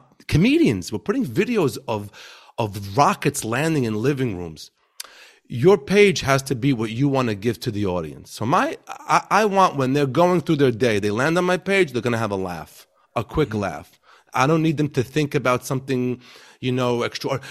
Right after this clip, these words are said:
Speaker 1: "Do you know that they said this and Iran wants to do that and they're gonna do that and this Bibi said this and Trump said that"? That's not what they're landing on my page for. They're not, they can land on Fox or C N N or whatever works for you. And then, but when you get to my page, oh,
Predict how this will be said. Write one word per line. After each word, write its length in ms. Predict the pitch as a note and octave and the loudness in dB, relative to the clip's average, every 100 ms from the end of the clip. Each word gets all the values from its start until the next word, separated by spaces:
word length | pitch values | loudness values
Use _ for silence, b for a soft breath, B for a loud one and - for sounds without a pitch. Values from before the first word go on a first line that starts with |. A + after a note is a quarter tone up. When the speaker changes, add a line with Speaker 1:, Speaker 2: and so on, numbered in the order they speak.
| B B | B B
Speaker 1:
"Do 280 | G#2 F#2 | -10 -2
you 100 | C3 | 2
know 160 | G3+ G#3 | 4 6
that 180 | E3+ C3+ | 4 4
they 200 | F#3 G#3+ | 4 4
said 320 | - F#3+ C#3 | 2 2 4
this 260 | E3 G3+ D#3 | 4 4 4
and 80 | |
Iran 500 | C3 B2 A#2+ F#3 G#3 | 4 4 6 6 6
wants 220 | F3 E3 - | 6 4 4
to 140 | D3 | 2
do 220 | B2 F3+ | 4 4
that 300 | D3+ F#3+ F#3+ | 8 8 8
and 120 | C#3 B2+ | 6 6
they're 140 | F#3+ | 6
gonna 180 | F3+ F3 | 6 2
do 200 | C3+ E3 | 2 2
that 340 | D3 G3 F#3+ | 4 6 6
and 220 | C#3 B2 A2+ | 4 2 2
this 360 | G#3 C3+ - | 2 0 -8
Bibi 460 | C3+ A#2 F3 F3+ F3 | -10 -2 2 2 0
said 320 | - E3+ C#3+ | 0 0 4
this 380 | D#3+ G3+ E3 - | 6 6 4 0
and 100 | B2 | -2
Trump 300 | - G#3 G#3 | 0 2 2
said 300 | - D#3 B2+ | 0 0 4
that"? 300 | F3 E3+ C#3 | 4 4 2
That's 200 | E3 - | -4 -4
not 240 | E3+ E3+ | -2 -2
what 140 | D3 C3 | 0 0
they're 100 | B2+ | 0
landing 300 | A2+ A#2 G#2+ | 0 -2 -2
on 80 | G2+ | -2
my 160 | G2+ | -4
page 300 | - F#2 E2+ | -4 -8 -8
for. 260 | - D#2 D2+ _ _ _ _ _ | -12 -14 -16 _ _ _ _ _
They're 100 | - A#2+ | -4 -2
not, 260 | D3 C#3+ | 0 0
they 80 | C3+ | -2
can 260 | - - B2 | -6 -6 -2
land 240 | B2 A#2+ | -2 -4
on 80 | G2+ | -6
Fox 420 | - E3+ E3+ - | 2 2 2 -4
or 40 | |
C 220 | G2+ - G#2 | -6 -4 -2
N 120 | A#2+ | 0
N 280 | D3 D3 C#3 | 0 0 -2
or 100 | A2 | -4
whatever 220 | A2+ A2+ | -4 -4
works 320 | F#2+ F#2+ - | -6 -8 -10
for 80 | - | -4
you. 240 | C3+ G3+ G3 B B B B - | -2 -4 -8 B B B B -2
And 160 | B2+ E3 | 2 4
then, 340 | G3 G3 F3+ | 4 2 0
but 300 | C#3 E3 F3+ | 0 2 2
when 300 | E3 D#3 F#3 | 0 2 2
you 80 | G3+ | 4
get 140 | G#3 | 4
to 80 | A3+ | 4
my 180 | A3 G#3+ | 4 4
page, 320 | - C#3+ C#3 | 4 2 2
oh, 140 | - | 0